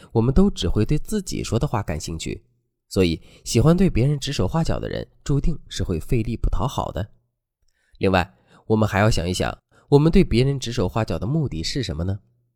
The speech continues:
是真的为了帮助别人，还是显摆自己呢？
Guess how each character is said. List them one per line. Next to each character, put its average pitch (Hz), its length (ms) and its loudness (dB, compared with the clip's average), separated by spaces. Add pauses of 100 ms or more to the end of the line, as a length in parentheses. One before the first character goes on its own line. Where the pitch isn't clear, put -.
(300)
是 - 180 -2
真 190 240 2
的 196 100 4
为 117 120 2
了 73 100 0
帮 120 220 2
助 104 100 0
别 80 200 0
人， 71 180 -4 (140)
还 101 120 -2
是 131 80 -2
显 - 220 -4
摆 85 100 -4
自 156 160 -6
己 - 220 -10
呢？ 120 160 -4